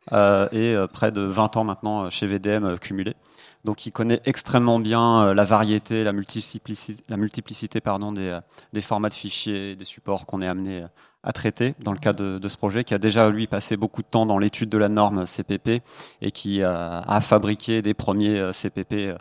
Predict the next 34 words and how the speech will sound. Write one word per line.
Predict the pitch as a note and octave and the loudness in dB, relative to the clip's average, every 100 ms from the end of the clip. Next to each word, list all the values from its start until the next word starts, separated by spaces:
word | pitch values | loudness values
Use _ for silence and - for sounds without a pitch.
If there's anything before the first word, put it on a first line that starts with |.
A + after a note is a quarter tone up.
| - - - - F#2 | -16 -20 -20 -14 -6
euh, | F2+ F2 E2 E2 E2+ - B2 | -6 -6 -8 -12 -16 -18 -14
de | F2+ | -12
façon, | E2+ F2 - G2 | -10 -8 -8 -8
on | F2+ E2+ | -10 -12
va | F2 | -14
dire, | F2 F#2 - | -12 -14 -14
encore | G2 - F#2 | -12 -4 -2
un | F#2 | -2
petit | - - | -6 -6
peu | - | -2
artisanale | F2+ - - A2+ A2 A#2 A2+ | -2 -2 0 4 6 6 6
jusque-là, | G2+ G2 - F#2+ C3+ - - - - - | 2 -4 -6 -6 -6 -10 -20 -20 -20 -4
et | A#2 | -2
qui | - G#2+ | 0 4
va | A#2 | 4
donc, | A2+ A2 | 4 2
euh, | G#2+ G2+ G2 - | 2 2 0 -4
piloter | - B2+ A#2+ B2+ | 0 2 2 0
ce | - | -4
projet | - G2+ A2 | -2 0 0
chez | - G2+ | -2 -4
V | G2 | -2
D | G2 | 2
M, | A2 C#3 A2+ - - - | 4 4 2 -4 -20 -4
euh, | G#2+ G2 F#2+ | 0 2 2
conjointement | G#2+ G2 G2+ - A2+ A2+ | 0 0 -2 0 4 4
avec | G#2 G#2+ | 4 -2
aussi | - A2+ B2 | -6 -4 -2
un | |
développeur | A2+ G#2+ A2 A#2 A2 | 0 2 0 4 4
informatique | G#2 G#2+ G#2 G#2 - G#2+ | 4 0 -2 -2 -4 -2
de | G#2+ | 0
notre | G#2 - G#2 | 0 0 -4
côté, | F#2+ - | -4 -2